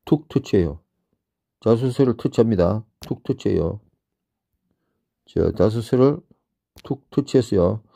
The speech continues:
또 울렁울렁해요. 그럼 울렁울렁하는 이 원을 다시 또 터치해요.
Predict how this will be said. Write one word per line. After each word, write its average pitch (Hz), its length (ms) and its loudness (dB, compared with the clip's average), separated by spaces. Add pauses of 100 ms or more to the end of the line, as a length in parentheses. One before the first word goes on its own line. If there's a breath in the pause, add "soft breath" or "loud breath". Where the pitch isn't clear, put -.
(440 soft breath)
또 170 160 8
울렁울렁해요. 127 880 2
그럼 135 220 -4
울렁울렁하는 147 760 2
이 143 100 2
원을 131 420 4
다시 139 260 0
또 - 160 -6
터치해요. 92 500 -8